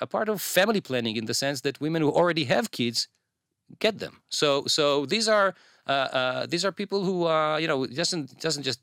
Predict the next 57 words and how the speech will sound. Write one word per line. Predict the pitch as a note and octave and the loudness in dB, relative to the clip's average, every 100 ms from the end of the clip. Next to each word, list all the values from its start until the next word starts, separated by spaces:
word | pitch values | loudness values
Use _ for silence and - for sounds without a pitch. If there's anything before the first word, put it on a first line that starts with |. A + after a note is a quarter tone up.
| - | -16
happen | - C3+ C3+ C3 A#2 | -4 -2 -2 -4 -8
to | G#2+ | -6
them, | A#2 A2+ | -4 -2
something, | A#2 G#2+ A#2+ | -2 -2 -2
you | G#2 | -4
know, | F#2+ | -4
people | A2+ A#2+ | -6 -6
who | G#2+ A2 | -2 0
are, | G#2 G2+ - - _ | 0 -2 -8 -20 _
uh, | G#2 G2 G2 G2 G#2 | -6 -2 -2 -2 -4
at | G2+ - | -8 -8
the, | G#2 G2 | -6 -4
uh, | F#2+ F#2+ F2+ | -2 -2 -4
on | G#2 | -4
the | A#2+ | -4
outskirts | A#2 D3 - A#2+ - | -2 -2 -2 -2 -2
of | G#2+ | -4
society, | A2 G#2+ G2+ E2 | -4 -2 -4 -4
but | A#2 - | -6 -6
it's | - | -6
people | G#3+ G#3 G3+ | -4 -2 -2
who, | G3 G3 | 2 2
uh, | F#2 F#2 - - _ | 4 2 -2 -14 _
who | D#3 | 0
wanna | F#3 | 2
have | F3 F#3 | 4 4
a, | F3 E3 E3 | 4 4 4
who, | D#3+ D3+ C#3+ D3 C#3 A2+ | 0 0 0 -2 -4 -6
who | |
feel | B2+ G#3 G#3+ | -6 0 0
that | C#3+ A#2 | 0 2
Dobbs | D3+ E3+ - | 4 2 2
really | F3+ E3 | 0 2
influenced | E3 E3+ D#3 D3 B2+ | 0 -2 0 0 0
their | A#2+ | -2
life | A#2+ D3 - | 0 -2 -2
in | A#2 | -4
a | |
very | G#2+ C3 C3+ B2 - _ - | -2 0 0 -2 -8 _ -6
profound | B2+ - D#3 D#3 C3 | -6 0 2 2 2
way. | A#2+ G#2 G#2 A2 | 0 0 -2 -6
And | A2 G#2+ G#2+ A2+ | -6 -6 -6 -6
the | A2 | -6
fact | - D3 - | -2 -4 -2
that, | C3 - | -6 -4
uh, | C3 B2 A#2+ | -4 -4 -2
uh, | B2 B2 - - _ | -2 -2 -6 -12 _
the | G#2+ G#2+ A#2 A#2+ A2+ | -8 -2 0 2 0
constitutional | C3 C3 C3+ C#3 | -4 -6 -6 -4
right | B2 C3 | -2 -4
to | C3 | -4
privacy | C3 C3+ C#3+ | -4 -2 -2
was | A2+ - | -2 -2
taken | - C3+ A2+ | -4 -4 -6
away | G#2 G3 A3+ | -4 -2 -2
from | D#3 C#3 | -2 2
them | B2+ B2+ | 2 2